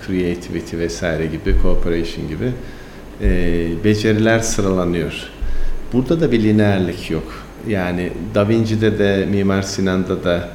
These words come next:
bütün bu be-, şeylerin, becerilerin hepsi vardı. Buradan şuraya gelmeye çalışıyorum.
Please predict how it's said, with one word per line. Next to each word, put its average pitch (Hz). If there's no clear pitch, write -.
bütün 123
bu 107
be-, 95
şeylerin, 90
becerilerin 92
hepsi -
vardı. 76
Buradan 139
şuraya 131
gelmeye 110
çalışıyorum. 82